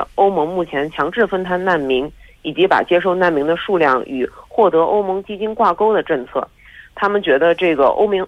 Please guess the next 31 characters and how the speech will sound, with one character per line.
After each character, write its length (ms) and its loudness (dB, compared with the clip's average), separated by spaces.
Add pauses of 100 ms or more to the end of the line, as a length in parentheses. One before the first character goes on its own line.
欧 120 2
盟 220 -2
的 100 -2
难 220 0
民 160 -4
政 220 -2
策 120 -4
应 120 -6
该 120 0
建 240 0
立 80 0
在 180 2
全 280 -4
部 140 0
成 160 -4
员 240 2
国 260 2 (680)
协 200 4
调 280 2
一 200 -10
致 180 -6
的 140 -2
前 260 -6
提 180 -14
下， 300 -2
不 160 0
能 380 2 (120)
接 160 4
受 160 2
强 280 -6
迫。 200 -2